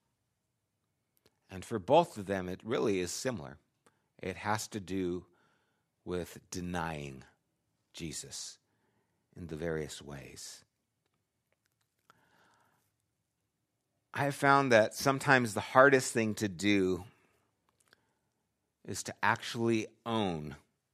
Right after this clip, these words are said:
the desires that are in me.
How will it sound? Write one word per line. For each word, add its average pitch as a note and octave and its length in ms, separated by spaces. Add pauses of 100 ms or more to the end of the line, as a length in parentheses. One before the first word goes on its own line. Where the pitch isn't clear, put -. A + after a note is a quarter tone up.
(480)
the F2+ 120
desires D#2+ 840 (1160)
that D#2+ 140
are D#2 80
in D#2 220
me. C2 200